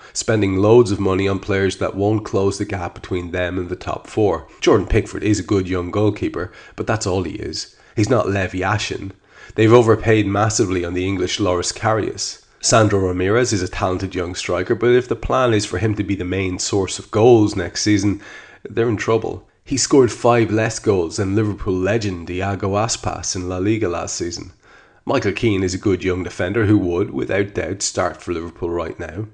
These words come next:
He's a good signing, and it would be foolish to suggest otherwise. However, in typical Everton fashion, they balanced out the good with the daft and spent twenty-five million quid on Davy Klaassen.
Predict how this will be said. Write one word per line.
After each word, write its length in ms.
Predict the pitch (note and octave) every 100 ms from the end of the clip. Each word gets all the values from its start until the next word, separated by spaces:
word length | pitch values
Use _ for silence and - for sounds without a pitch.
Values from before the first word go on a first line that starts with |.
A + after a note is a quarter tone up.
| _ _
He's 200 | - C#3+
a 20 | B2+
good 220 | C3 -
signing, 440 | C#3 A#2+ G#2 F2+ - - -
and 140 | A#2
it 60 | A#2
would 160 | A#2+
be 80 | G#2+
foolish 580 | - B2 A#2 F#2 F2 -
to 80 | F#2+
suggest 460 | - F#2 F2+ F2+ F#2+
otherwise. 600 | G#2 F#2 E2 D#2+ - - - - -
However, 420 | G#2+ B2+ A#2 F2
in 160 | G2+
typical 440 | - D3+ A2+ F2+ -
Everton 360 | G#2 F2 D#2+
fashion, 480 | - G2+ G#2 A2 - - - -
they 140 | A#2+
balanced 480 | G#2+ B2 A2 F#2+ -
out 220 | B2 -
the 100 | G#2+
good 380 | - A#2+ F2+ E2
with 180 | F#2 -
the 80 | G2+
daft 580 | A#2 B2 F2 - -
and 160 | F2+ F#2
spent 360 | - A2 G#2 -
twenty-five 760 | - A#2+ A2+ G2+ - G2+ F#2+
million 320 | F#2+ G2 F2+
quid 400 | D#2+ - A#2 G2
on 140 | F2 F2+
Davy 320 | F#2+ F#2 F#2+
Klaassen. 580 | - G#2 A#2+ - G#2